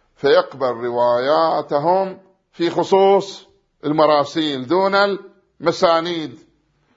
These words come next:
فإذا أثبتنا أنها ليست من مرسلات الثلاثة،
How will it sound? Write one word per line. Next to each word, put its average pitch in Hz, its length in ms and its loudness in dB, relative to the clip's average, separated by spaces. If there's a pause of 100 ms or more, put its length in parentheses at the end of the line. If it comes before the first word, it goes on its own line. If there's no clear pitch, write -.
(580)
فإذا 185 480 2
أثبتنا 190 560 0
أنها 180 340 0
ليست 208 380 -2
من 170 140 -8
مرسلات 147 600 -2
الثلاثة، 123 1000 -4